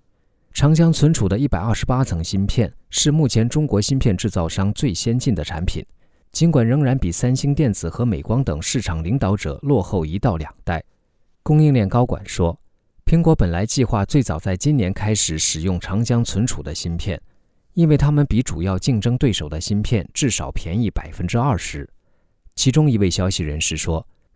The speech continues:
这些产品已经经过验证，但是在新 iPhone 开始大规模生产时，他们并没有进入生产线。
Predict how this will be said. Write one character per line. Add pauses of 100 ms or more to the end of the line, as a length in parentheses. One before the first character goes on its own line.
(160)
这
些
产
品
已
经
经
过
验
证， (440)
但
是
在
新
iPhone
开
始
大
规
模
生
产
时， (200)
他
们
并
没
有
进
入
生
产
线。